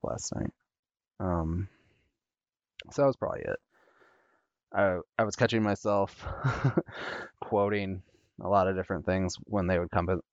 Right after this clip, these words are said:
come up in the movie, like the, the cock block scene and, uh, a couple other th-, like, key moments. Uh, just my favorite scenes. I was really, uh, happy when they would come on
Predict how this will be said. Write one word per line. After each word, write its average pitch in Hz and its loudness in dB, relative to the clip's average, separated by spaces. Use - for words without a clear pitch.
come 87 0
up 87 2
in 85 -2
the 80 -2
movie, 85 0
like 80 0
the, 80 2
the 82 -4
cock 82 2
block 80 0
scene 85 -2
and, - -4
uh, - -4
a 120 -6
couple 80 -2
other 78 0
th-, - -6
like, - -4
key 82 -4
moments. 82 -2
Uh, 67 0
just - -2
my 127 0
favorite 110 0
scenes. 85 -2
I 78 2
was 80 -2
really, 82 2
uh, 71 2
happy 85 2
when 78 -2
they 82 2
would 78 -2
come 82 -2
on 82 0